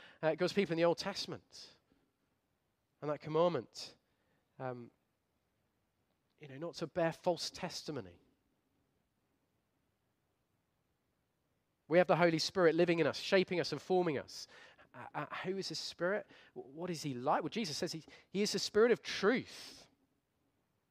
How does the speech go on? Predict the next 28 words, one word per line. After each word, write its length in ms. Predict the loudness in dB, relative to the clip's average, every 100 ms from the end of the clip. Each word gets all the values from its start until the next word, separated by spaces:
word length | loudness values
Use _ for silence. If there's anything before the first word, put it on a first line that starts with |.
| _ _ _ _ _ _ _ _ _
And 80 | -4
so 80 | 0
our 80 |
lives 260 | 6 4 4
and 60 | -2
our 60 |
words 300 | 0 0 -2
begin 260 | -6 -8 -8
to 140 | -8
reflect 420 | -10 -6 -4 -2
that 140 | -4 -4
reality 420 | 0 0 0 -6
more 240 | -6 -4
and 80 | -4
more. 220 | -6 -8 -10 -20 _ _ _ _ _ _ _
Whether 180 | 0 2
it's 140 | 2
in 60 | 6
our 140 | 6
emails, 720 | 6 2 0 -4 -10 -16 -16 -20 _ -4
our 100 | 4
messages, 760 | 4 4 -6 -8 -8 -16 -18 _ _ _ _ _ _ _ _
our 60 | -2
social 340 | 2 4 4
media 300 | 4 4 4
accounts, 760 | 2 0 -2 -4 -12 -14 -16 -20 _ _
our 80 | -6
conversations, 960 | 2 2 4 4 4 4 -4 -6 -12 -16